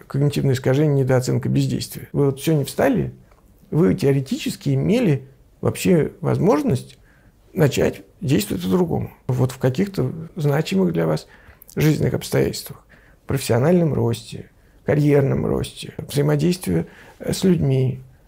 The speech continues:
э, в близких отношениях, взаимодействии с собственным ребенком. Вы в каждый день делаете себе жизнь. И если вы ничего не меняете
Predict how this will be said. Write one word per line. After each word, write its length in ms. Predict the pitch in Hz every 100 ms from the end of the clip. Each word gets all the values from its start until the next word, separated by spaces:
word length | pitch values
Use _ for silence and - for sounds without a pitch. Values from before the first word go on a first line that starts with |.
| _
э, 280 | 202 - - -
в 580 | - - - 202 -
близких 440 | 147 165 160 - -
отношениях, 640 | 127 123 127 - - - -
взаимодействии 580 | 156 160 165 190 185 180
с 60 |
собственным 360 | 180 170 175 175
ребенком. 600 | 175 147 117 117 - 123 -
Вы 340 | - 147 160 135 - -
в 80 | -
каждый 380 | - 170 135
день 360 | 127 131 254 285 - _ _ _ _ _ _
делаете 580 | - 120 120 131 131 -
себе 460 | - 95 117 247 - - _ _ -
жизнь. 460 | 131 131 107 - - _
И 260 | 151 156 - - -
если 320 | 180 165 160
вы 80 | 156
ничего 240 | 156 170
не 80 | 147
меняете 800 | 139 147 254 240 135 127 117